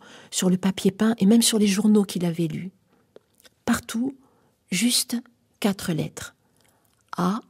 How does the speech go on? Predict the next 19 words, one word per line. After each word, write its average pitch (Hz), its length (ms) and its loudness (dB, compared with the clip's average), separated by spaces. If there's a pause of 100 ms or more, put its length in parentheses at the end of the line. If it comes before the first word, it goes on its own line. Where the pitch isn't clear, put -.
(600)
T, 196 340 2 (600)
E, 175 240 2 (320)
F. - 400 -6 (960)
Grande, 226 460 4
petite, 214 580 -2
en 165 60 -2
caractère 190 460 -2
d'imprimerie, 202 680 2
en 175 60 2
cursive - 600 -2 (120)
et 185 220 4 (300)
des 190 80 2
points 185 180 -2
de 160 40 -4
suspension. - 680 -4 (1600)
Je - 100 -6
lui 170 80 0
ai 165 40 2
demandé 170 520 -2